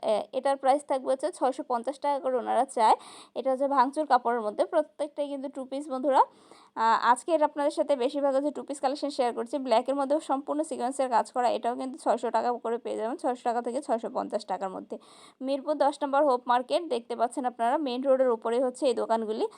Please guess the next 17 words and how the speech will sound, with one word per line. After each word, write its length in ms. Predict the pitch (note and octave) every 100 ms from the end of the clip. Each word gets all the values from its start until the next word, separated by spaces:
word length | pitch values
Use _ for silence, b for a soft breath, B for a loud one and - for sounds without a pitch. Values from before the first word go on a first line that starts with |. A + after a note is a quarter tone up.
| B B
একেবারে 320 | - A#3+ B3+
মেইন 240 | A#3+ A3+ A#3+
রোডে 220 | B3 A#3+
পেয়ে 220 | A#3 G#3+
যাবেন। 280 | G#3 G#3 G4 - b b -
এখন 320 | B3 D4 D4+
আপনাদের 260 | D4 C#4+ D#4+
সাথে 220 | D#4+ D4
কিছু 180 | D#4 E4
টপস 280 | A#3 B3
কালেকশন 360 | - C#4 D#4 D#4
শেয়ার 240 | D4+ B3+
করবো, 260 | C4 A#3+ D4+
যেগুলো 280 | D4 D4 C4+
রিজনেবল 500 | B3+ A3 A3 A3 A#3
প্রাইসের 360 | A3+ G#3+ A3
মধ্যে। 360 | A3 G#3+ D4